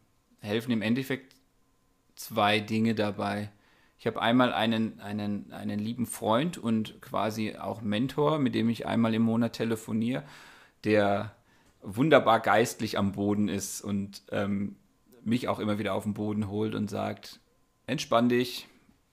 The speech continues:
es ist Gottes Sache und sieh mal das viel größere Bild. Ja, du bist nur so ein ganz kleines Tröpfchen da drin und du bist nicht wirklich wichtig.“ Also es ist gut, wenn man so Leute um sich hat, die einem immer wieder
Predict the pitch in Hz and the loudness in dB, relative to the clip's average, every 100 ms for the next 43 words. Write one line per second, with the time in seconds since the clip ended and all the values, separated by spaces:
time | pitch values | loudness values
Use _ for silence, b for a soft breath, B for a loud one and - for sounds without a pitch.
0 | _ _ _ _ _ _ - 123 165 - | _ _ _ _ _ _ -8 -6 -4 0
1 | 110 120 110 110 107 110 110 113 123 151 | 0 0 0 0 2 2 2 2 0 2
2 | 165 151 147 - - 202 - 107 107 131 | 2 2 0 -8 -2 0 0 0 4 4
3 | 131 120 104 110 110 110 110 123 185 127 | 2 -2 -2 -2 -2 -4 -4 -2 -2 -2
4 | 139 - 113 110 107 101 110 - 98 92 | -6 -8 -8 -6 -4 -4 -6 -6 -8 -4
5 | 104 104 - - - - - - 101 95 | -4 -4 -10 -14 -12 -12 -10 -8 -6 -6
6 | - 104 104 131 151 131 110 107 101 98 | -8 -8 -8 -8 -8 -6 -6 -6 -6 -8
7 | - - - 220 - B B B 123 160 | -8 -8 -8 -10 -14 B B B 2 2
8 | 202 180 - 139 156 B B - 113 110 | 2 -2 2 2 2 B B 0 2 4
9 | 110 104 104 104 85 101 95 92 - - | 4 4 4 2 -4 -4 -4 -10 -10 -8
10 | 104 101 98 101 101 107 104 101 101 104 | -4 -2 -2 -4 -4 -4 -4 -4 -4 -4
11 | 101 | -6